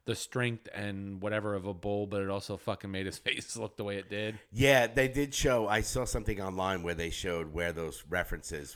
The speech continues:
Speaker 2: where
Speaker 1: Right.
Speaker 2: they came from, 'cause I think the
Speaker 1: Even Porcupine.
Speaker 2: the, oh, really? I didn't see the Porcupine one. I just saw the Matador
Speaker 1: That's,
Speaker 2: one and the
Speaker 1: I'm trying to
Speaker 2: bull.
Speaker 1: remember where
Speaker 2: Was
Speaker 1: that
Speaker 2: it
Speaker 1: was
Speaker 2: Bull
Speaker 1: from.
Speaker 2: Man or
Speaker 1: Yeah.
Speaker 2: whatever the fu-, whatever the hell his name was? Um,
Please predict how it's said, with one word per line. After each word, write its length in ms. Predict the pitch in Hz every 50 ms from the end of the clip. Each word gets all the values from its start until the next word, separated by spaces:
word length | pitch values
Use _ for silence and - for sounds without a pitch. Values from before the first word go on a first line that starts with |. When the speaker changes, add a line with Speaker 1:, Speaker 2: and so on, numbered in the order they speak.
| 64 65
Speaker 2:
where 160 | - 104 98
Speaker 1:
Right. 80 | 85 78
Speaker 2:
they 100 | 78 78
came 260 | - - 85 82 80
from, 300 | - - 78 71 67 67
'cause 180 | - 85 76
I 60 | 85 80
think 300 | - 98 92 87 - - - - - _ _ _ _ _ _ _ _ _ _ - -
the 100 | 107 123
Speaker 1:
Even 140 | 120 120 104
Porcupine. 580 | - 123 120 120 - - - 92 90 87 80 - _ _ _ _
Speaker 2:
the, 100 | - - 95 - _ -
oh, 200 | 95 107 131 123
really? 320 | 98 107 113 131 127 92
I 100 | 92 104
didn't 160 | 107 107 101
see 80 | - 110
the 80 | 92
Porcupine 500 | 85 - 104 104 98 98 - 87 82 78
one. 100 | 78 80
I 60 | 82 85
just 180 | 82 90 -
saw 140 | - 95 80
the 100 | 76 78
Matador 440 | 78 82 82 87 87 82 76 85 82
Speaker 1:
That's, 120 | 85 80 80
Speaker 2:
one 180 | 82 82 80
and 180 | 76 80 80 80
the 40 | 80
Speaker 1:
I'm 80 | 76 -
trying 160 | - 85 85
to 60 | 85
Speaker 2:
bull. 100 | 87 90
Speaker 1:
remember 180 | 92 127 113 110
where 60 | 107
Speaker 2:
Was 80 | 101
Speaker 1:
that 60 | 104 101
Speaker 2:
it 40 | 98
Speaker 1:
was 60 | 98
Speaker 2:
Bull 100 | 92 95
Speaker 1:
from. 60 | 101 101
Speaker 2:
Man 360 | 107 104 107 107 107 107 104
or 160 | 90 76 69 64 - - - 120 65 69 71
Speaker 1:
Yeah. 300 | 101 92 85 78 76 73
Speaker 2:
whatever 220 | 85 87 87 85
the 60 | 80
fu-, 280 | - - - - 90 92 - 80 82
whatever 260 | 85 85 85 87 90
the 80 | 90 82
hell 180 | 78 85 87 87
his 140 | 85 85 87
name 180 | 92 92 92
was? 180 | 95 98 92 - - - - - - - _ _ -
Um, 320 | 101 101 98 92 92 78